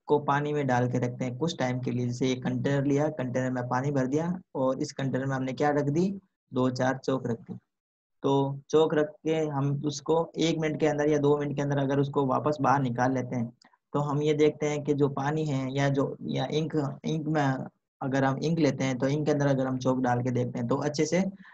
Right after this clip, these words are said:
हमें observe, ऑब्जर्व हो जाएगा एडजॉर्प्शन का फिनोमिनन। जैसे एक कोई container ले लो आप, container,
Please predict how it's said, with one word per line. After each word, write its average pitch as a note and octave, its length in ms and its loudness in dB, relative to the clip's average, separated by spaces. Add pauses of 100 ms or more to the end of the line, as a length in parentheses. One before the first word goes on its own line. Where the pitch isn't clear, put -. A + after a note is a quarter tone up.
(200)
हमें D#3 220 0
observe, D3 640 2
ऑब्जर्व C#3+ 500 4
हो C3+ 100 6
जाएगा C3 440 4
एडजॉर्प्शन C3+ 560 -2
का C#3+ 120 -4
फिनोमिनन। A#2+ 540 -4 (380)
जैसे C#3+ 220 4
एक C#3+ 100 2
कोई D3 120 4
container C#3 500 -2
ले C3+ 140 4
लो C3+ 140 2
आप, B2+ 280 -2 (280)
container, B2+ 480 -2